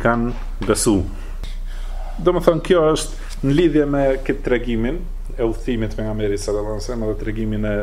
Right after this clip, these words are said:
Buhajras. Do thot, tham, ka disa çështje që duken të pavërteta, mirë, po ajo për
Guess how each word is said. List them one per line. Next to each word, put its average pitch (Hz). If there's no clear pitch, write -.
Buhajras. 107
Do 151
thot, 151
tham, 123
ka 143
disa 117
çështje 117
që 113
duken 120
të -
pavërteta, 127
mirë, 156
po 143
ajo 147
për 123